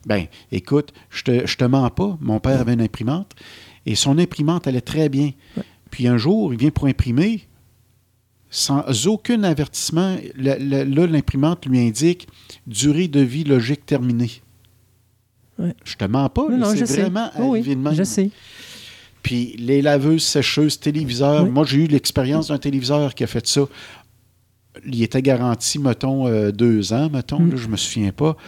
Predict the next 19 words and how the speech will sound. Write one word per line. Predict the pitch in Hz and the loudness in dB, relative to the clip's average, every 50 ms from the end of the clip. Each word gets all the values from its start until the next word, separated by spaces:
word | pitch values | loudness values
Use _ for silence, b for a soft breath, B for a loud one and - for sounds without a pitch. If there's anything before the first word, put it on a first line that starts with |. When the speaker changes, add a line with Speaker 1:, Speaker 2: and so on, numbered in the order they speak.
| B B B B B B - | B B B B B B -10
Speaker 1:
Mais | - 92 92 95 | -6 -4 -4 -2
deux | 95 120 165 185 190 180 151 151 | 0 0 2 2 2 2 2 2
ans, | 170 180 185 185 185 - _ _ _ _ | 2 2 2 0 -2 -6 _ _ _ _
une | - 156 156 | -2 -2 0
semaine | - - - 143 135 143 147 143 135 | 0 2 2 2 2 2 2 2 0
plus | - - | -4 -2
tard, | - 139 135 139 139 135 127 123 - - _ _ _ _ _ _ _ _ _ _ _ _ _ _ _ _ _ _ _ _ _ _ _ _ - - | 0 0 0 0 0 -4 -6 -10 -14 -18 _ _ _ _ _ _ _ _ _ _ _ _ _ _ _ _ _ _ _ _ _ _ _ _ -6 -2
un | 185 | 0
Speaker 2:
Ouf. | 170 - - | 0 0 2
Speaker 1:
silement, | - - - - 160 151 147 147 156 160 156 - _ _ | 0 0 2 2 2 2 2 2 2 0 0 -4 _ _
un | - 123 123 | 0 0 2
silement | - - - - 175 165 156 160 175 | 2 2 2 2 0 0 2 0 0
qui | 160 - - | 0 -2 -4
se | - - - | -6 -4 -2
met, | 139 143 139 139 139 - | 0 2 2 2 0 -2
qui | - - | -6 -8
se | - - - 131 | -10 -6 -2 0
met | 143 151 | 0 0
dans, | 135 135 120 120 117 113 113 113 110 | 2 0 0 0 0 -2 -2 -2 -4